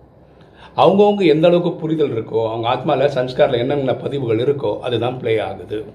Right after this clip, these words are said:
சரியா? அதனால நம்ம சொல்றோம், அவங்க கேட்கல, அவங்க என்னை மதி-, அவமதிக்கிறாங்க, ரிஜெக்ட் பண்றாங்கன்னு நினைக்க வேண்டாம். இப்ப பாருங்களேன், டெய்லி ஒரு அஞ்சு பத்து பேர் கூப்பிட தான் செய்றாங்க.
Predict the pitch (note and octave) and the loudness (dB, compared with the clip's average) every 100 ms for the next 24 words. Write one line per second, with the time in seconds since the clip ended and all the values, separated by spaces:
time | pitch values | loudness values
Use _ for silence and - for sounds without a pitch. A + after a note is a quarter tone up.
0 | - _ - - - - - - - - | -20 _ -20 -20 -20 -20 -20 -20 -20 -20
1 | - A2 G#2+ A#2+ - - - C3 F3 A3+ | -10 -2 -2 -2 -8 -18 -4 0 2 4
2 | B2+ G2 A2 A2+ - - - - - C3 | 2 0 0 -2 -4 -16 -20 -16 -8 0
3 | D3 C#3+ D#3+ F3+ C#3 C#3 - - - - | 2 4 4 4 2 0 -6 -14 -20 -20
4 | - _ _ - - B2 A2 - E3 D#3+ | -20 _ _ -20 -14 -8 -8 4 6 6
5 | A#2 A#2 F#2 - - _ _ _ _ A#2+ | 2 0 -2 -6 -20 _ _ _ _ -6
6 | B2 A#2+ A2 A#2+ D3+ - - C3 D#3 C#3+ | -2 -2 -2 -2 -4 -6 0 4 4 2
7 | - A2 G2 A2 G#2 F2 - - - - | 0 -4 -2 -2 -2 -4 -12 -20 -20 -4
8 | C3+ D3+ F#3 - A#2 A2 G2+ B2+ A#2 A#2 | 0 2 2 0 0 -2 -2 -2 0 -2
9 | C3+ D#3 - - - G2 G2 G2+ G2+ G#2 | 0 -2 -4 -14 -18 -12 -10 -8 -4 -4
10 | G2+ - - - - - - - - - | -4 -10 -20 -20 -20 -20 -20 -20 -20 -4
11 | - E3 C3 C3 A2 B2+ B2 C#3 C3+ A#2 | 2 2 4 0 0 0 0 2 2 2
12 | A2 A2 A2 G#2+ - A#2+ - - - A#2 | 0 -2 -4 -4 -4 -6 -6 -4 -4 -4
13 | B2 A#2 A2 F#2 A2+ B2 | -4 -2 -2 -2 -4 -6